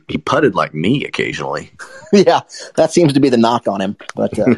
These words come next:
Speaker 1: <laughs>
Speaker 2: still much, much better golfer than me. I can't tell you something I'm worse at that I enjoy more.
Speaker 1: <laughs>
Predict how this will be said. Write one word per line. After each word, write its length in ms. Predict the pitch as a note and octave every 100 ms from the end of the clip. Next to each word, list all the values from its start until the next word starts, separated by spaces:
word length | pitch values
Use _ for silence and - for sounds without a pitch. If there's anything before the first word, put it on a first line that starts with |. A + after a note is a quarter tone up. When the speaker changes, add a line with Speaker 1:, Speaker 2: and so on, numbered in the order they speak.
| - D#3+
Speaker 1:
<laughs> 180 | C#3+ -
Speaker 2:
still 260 | A3+ A#3
much, 220 | F3 G#3
much 180 | F#3+ -
better 140 | E3+ E3+
golfer 400 | D3+ D#3 C#3+ B2+
than 120 | B2
me. 140 | B2+
I 100 | A#2+
can't 240 | - F3 -
tell 160 | D#3
you 260 | D3 B2+ A#2+ -
something 380 | - C#3+ C3+ A#2+
I'm 160 | A#2
worse 320 | A2+ B2 B2 C3
at 180 | B2 -
that 100 | G#2
I 80 |
enjoy 320 | G#2+ A2+ A#2 A2+
more. 340 | A2+ A2 F2
Speaker 1:
<laughs> 40 | _